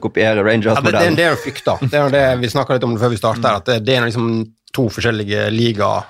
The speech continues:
Speaker 2: og når han startet, fikk en litt sånn flying start i Liverpool, nei, i Rangers, så hentet han da, eh, Ryan Kent, eh, og John Flanagan og han Ovaria fra, altså på lån da, eh, og som var gode spillere som han kjente fra før,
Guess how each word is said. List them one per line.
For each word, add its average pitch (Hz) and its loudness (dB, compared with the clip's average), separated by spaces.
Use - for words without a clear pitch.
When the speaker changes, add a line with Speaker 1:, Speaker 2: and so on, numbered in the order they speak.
Speaker 2:
og 123 0
når 117 0
han 123 0
startet, - -2
fikk - -8
en 110 -2
litt 110 -4
sånn 117 -4
flying 117 0
start 107 0
i 107 -6
Liverpool, 110 -2
nei, 123 0
i 113 -6
Rangers, 113 0
så 127 0
hentet 117 -2
han 107 0
da, 113 0
eh, 107 2
Ryan 113 0
Kent, 110 -4
eh, 107 0
og 104 -2
John 110 0
Flanagan 104 -4
og 104 -4
han 107 -2
Ovaria 104 0
fra, 110 -2
altså 107 -2
på 123 4
lån 104 0
da, - -4
eh, 120 0
og 117 0
som 143 2
var 139 2
gode 123 0
spillere 123 0
som 127 0
han 117 -4
kjente 107 -4
fra 92 -8
før, 143 2